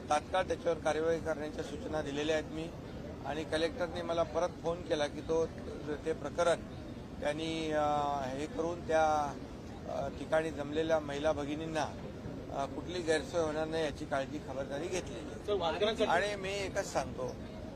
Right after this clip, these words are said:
Speaker 1: मी जाहीरपणे, अ, सर्व कलेक्टर आणि विभागीय आयुक्त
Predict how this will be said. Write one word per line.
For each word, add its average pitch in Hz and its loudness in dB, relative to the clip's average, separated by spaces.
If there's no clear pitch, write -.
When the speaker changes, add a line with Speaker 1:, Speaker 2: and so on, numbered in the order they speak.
Speaker 1:
मी 185 0
जाहीरपणे, 180 2
अ, 147 0
सर्व 175 6
कलेक्टर 160 4
आणि 165 4
विभागीय 151 4
आयुक्त 143 2